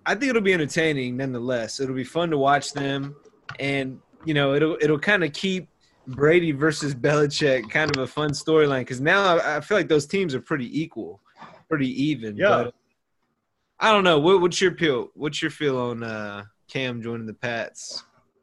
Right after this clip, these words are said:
Speaker 2: I mean, um, it's definitely gonna be fun to see. Like I said, uh, before, this, uh, season is gonna be one of the most interesting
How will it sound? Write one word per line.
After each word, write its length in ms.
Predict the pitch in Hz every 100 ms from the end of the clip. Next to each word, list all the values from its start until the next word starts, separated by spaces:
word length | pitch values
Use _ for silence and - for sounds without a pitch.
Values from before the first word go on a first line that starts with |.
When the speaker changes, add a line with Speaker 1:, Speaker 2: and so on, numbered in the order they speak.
| _ _
Speaker 2:
I 80 | 165
mean, 280 | 190 190 160
um, 680 | 185 180 170 156 139 123 - _ _ _ _ _ _ _ _ _ _
it's 160 | 202 170
definitely 240 | 185 156
gonna 120 | 143
be 80 | 123
fun 280 | 113 139 131
to 80 | 110
see. 300 | - 135 110
Like 200 | 127 135
I 40 |
said, 300 | 139 151 143
uh, 380 | 131 123 120 120
before, 420 | 104 104 135 131 120
this, 200 | 143 147
uh, 220 | 123 113
season 300 | - 135 113
is 80 | 107
gonna 140 | 113
be 100 | 104
one 160 | 104 104
of 60 |
the 160 | 104 107
most 160 | 104 -
interesting 640 | 120 113 - 113 104 92